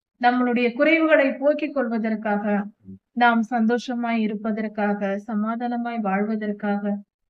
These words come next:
நம் குடும்பத்திற்காக, நம்மை சார்ந்தவர்களுக்காக நாம் எப்பொழுதும் கர்த்தரையே நோக்கி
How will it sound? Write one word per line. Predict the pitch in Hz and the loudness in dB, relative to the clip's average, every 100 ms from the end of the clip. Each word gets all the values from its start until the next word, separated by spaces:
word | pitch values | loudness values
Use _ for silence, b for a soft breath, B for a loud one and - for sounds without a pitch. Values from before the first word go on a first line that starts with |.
| _ | _
நம் | 208 208 214 | -2 0 0
குடும்பத்திற்காக, | 254 285 277 269 247 233 226 220 226 | -2 0 -2 -2 -4 -2 -2 -2 0
நம்மை | 220 208 202 208 | 0 2 2 0
சார்ந்தவர்களுக்காக | 226 208 226 254 247 233 220 220 214 208 202 202 202 202 _ _ _ | -2 -2 -2 -4 -2 -2 -2 -4 -4 -4 -2 -2 -4 -6 _ _ _
நாம் | 202 202 196 | 0 2 2
எப்பொழுதும் | 208 208 262 247 220 220 214 | 0 -2 -4 -2 0 0 0
கர்த்தரையே | 196 190 226 226 226 | -4 -4 -4 -2 0
நோக்கி | 220 208 196 208 202 | 0 0 -2 -4 -4